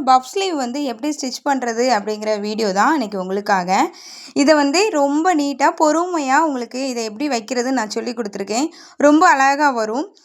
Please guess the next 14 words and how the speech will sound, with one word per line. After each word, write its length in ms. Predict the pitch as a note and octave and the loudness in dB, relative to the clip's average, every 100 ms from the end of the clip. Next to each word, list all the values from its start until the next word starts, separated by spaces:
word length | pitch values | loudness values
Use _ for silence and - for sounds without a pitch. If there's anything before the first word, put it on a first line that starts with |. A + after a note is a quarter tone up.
| _ - | _ 0
அஹ், 380 | B3 B3 A#3+ B3+ | 2 4 0 -6
சேம் 400 | - D#4 E4 G4 | -4 0 2 2
மெத்தடை 340 | E4 B3 C4+ E4+ | 0 0 0 0
நீங்க 200 | C#4+ A#3+ | -2 -2
ஃபாலோ 340 | A#3 A3 A3+ | 0 0 0
பண்ணிக்கோங்க. 500 | A3 G#3+ G#3 F#3+ F#3 A3+ E4 - - C4+ | -4 -8 -6 -6 -2 -2 -4 -10 -8 0
எப்போவுமே 600 | C4+ D#4+ F#4+ D#4 C#4+ D#4 | 2 4 2 2 2 2
பஃப் 200 | C4 B3 D#4 | 0 0 -2
ஸ்லீவ் 160 | D#4 | -2
வந்து 220 | C4+ C4 | -2 -2
நம்ம 180 | C4+ A#3 | -2 -2
கட் 260 | A3 A3 G#3+ | 0 -2 -2
பண்ணும்போது 540 | B3 A3+ G#3+ G#3 A#3+ A4+ G4+ | -6 -6 -8 -4 -2 -2 2
நம்மளுடைய, 520 | B3+ B3+ B3 A#3 | 2 0 -4 -4